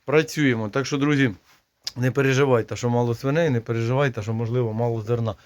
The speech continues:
Достатньо. Мене все задовольняє, все чин-чинарем, працюємо. В першу чергу підтримуємо наших захисників і підтримуємо один одного. Об'єднуємося в команди,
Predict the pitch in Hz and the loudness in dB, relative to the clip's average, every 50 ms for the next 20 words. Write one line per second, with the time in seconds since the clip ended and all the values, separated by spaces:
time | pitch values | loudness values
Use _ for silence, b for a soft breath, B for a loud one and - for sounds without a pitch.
0 | b b b b - 120 135 160 147 - - _ - 123 127 120 - - 117 113 | b b b b -2 2 2 2 2 0 -6 _ 0 0 0 0 -4 -8 -8 -8
1 | 107 b b b b b - 120 123 131 147 143 - - 135 127 117 120 117 113 | -8 b b b b b -6 -2 -2 0 0 -2 0 0 -2 0 0 -2 -4 -2
2 | 117 113 117 120 120 131 147 156 160 151 147 139 b b b b b b b b | -2 -2 -2 -2 0 0 2 2 2 2 0 -2 b b b b b b b b
3 | b _ _ - - 135 127 - - 127 117 - - 123 123 123 123 120 131 143 | b _ _ -4 0 0 0 0 -2 -4 -4 -4 -4 -2 0 0 2 2 2 0
4 | 147 139 120 - 113 123 120 - - 135 135 139 143 135 127 117 110 - _ - | 0 0 -4 -4 -4 -6 -6 -4 -4 -2 -2 0 0 -2 -2 -4 -6 -8 _ -2
5 | 131 113 - 120 110 - - 147 147 131 131 123 b b b b b b _ - | -2 -2 -2 -8 -10 0 2 2 2 4 0 -4 b b b b b b _ -14
6 | 117 - - 131 143 135 135 127 123 120 120 120 123 110 - 117 104 113 117 - | -14 -8 -2 -2 0 0 0 0 0 0 0 0 -2 -2 -2 -6 -4 -4 -4 -4
7 | 127 117 - - 117 - 139 135 120 113 101 _ - - - 135 139 135 131 123 | -6 -10 -10 -12 -10 -6 -4 -4 -4 -4 -6 _ -16 -8 -4 -2 0 0 0 0
8 | 113 113 110 117 120 113 110 107 107 110 107 110 B B B B - 131 127 120 | -2 -2 -2 -2 -2 -2 -2 -4 -4 -4 -6 -8 B B B B -6 -4 -2 2
9 | 127 131 123 113 117 120 113 113 - 117 110 - 127 127 143 156 160 170 160 156 | 2 2 2 2 0 -2 -4 -4 -4 -6 -4 -4 -2 -2 0 0 0 0 0 0
10 | 147 135 | -2 -2